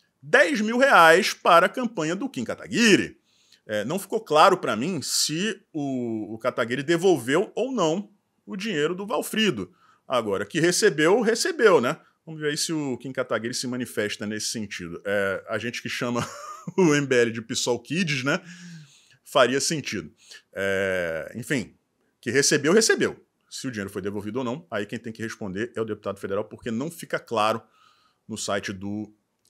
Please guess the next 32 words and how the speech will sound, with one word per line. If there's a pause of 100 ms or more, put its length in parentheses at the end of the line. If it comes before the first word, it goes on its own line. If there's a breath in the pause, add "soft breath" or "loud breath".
(140)
T
S
E, (160)
tá? (800 loud breath)
O
Valfrido, (960)
ele
é
acusado,
inclusive,
pela
própria
esquerda,
porque
grande
parte
da
esquerda
não (180)
bate
muito
com
o
Guilherme
Boulos,
né?
Inclusive
muitos
membros
do
P
T,